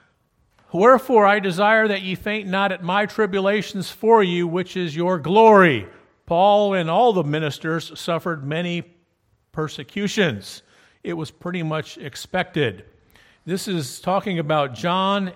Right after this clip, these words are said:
and Peter. This is in Acts five forty-one. They, being John and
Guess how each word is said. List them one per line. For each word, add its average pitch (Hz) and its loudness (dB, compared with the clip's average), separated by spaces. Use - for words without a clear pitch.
and 143 -6
Peter. 214 -2
This 160 -10
is 147 -8
in 151 -8
Acts 151 -8
five 180 0
forty-one. 151 -6
They, 147 0
being 127 -10
John 123 -8
and 143 -12